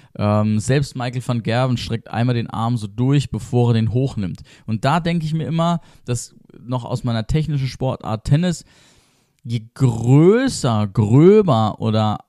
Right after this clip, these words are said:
abweichend von einer flüssigen Bewegung eine Bewegung ist,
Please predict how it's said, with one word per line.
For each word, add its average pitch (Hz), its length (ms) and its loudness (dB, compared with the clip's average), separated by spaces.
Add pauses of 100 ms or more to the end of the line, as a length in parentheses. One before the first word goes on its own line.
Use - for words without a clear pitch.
(320)
abweichend 135 720 -2
von 117 500 -4 (240)
einer 110 260 -4
flüssigen 143 640 -2
Bewegung 113 640 2 (460)
eine 131 200 4
Bewegung 117 480 2
ist, - 400 0